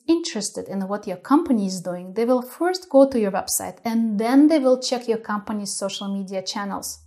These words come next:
How many followers and how interesting the content you have on a specific channel might influence the decision of a prospective client and whether or not they should purchase your product or service.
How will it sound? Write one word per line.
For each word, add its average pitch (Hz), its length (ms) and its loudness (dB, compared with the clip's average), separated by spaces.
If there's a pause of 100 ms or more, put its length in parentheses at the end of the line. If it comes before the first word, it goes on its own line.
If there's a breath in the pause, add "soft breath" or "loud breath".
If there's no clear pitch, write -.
(580 soft breath)
How 320 460 8
many 214 260 0
followers 302 640 4 (280 soft breath)
and 214 200 -2
how 302 460 0
interesting 294 600 0
the 269 80 4
content 254 520 0
you 254 120 -2
have 208 400 -2
on 226 120 -4
a 220 40 -8
specific 220 600 -8
channel 220 460 0 (280 loud breath)
might 233 280 0 (140)
influence 262 520 6
the 214 120 -4
decision 220 680 0
of 190 120 -6
a 202 60 -8
prospective 262 680 -6
client 233 440 -2 (280 soft breath)
and 220 220 4
whether 254 280 4
or 320 140 6
not 208 420 4 (240 soft breath)
they 233 120 10
should 269 440 0
purchase 240 520 0
your 202 100 -2
product 214 600 -2
or 202 80 -2
service. - 840 -2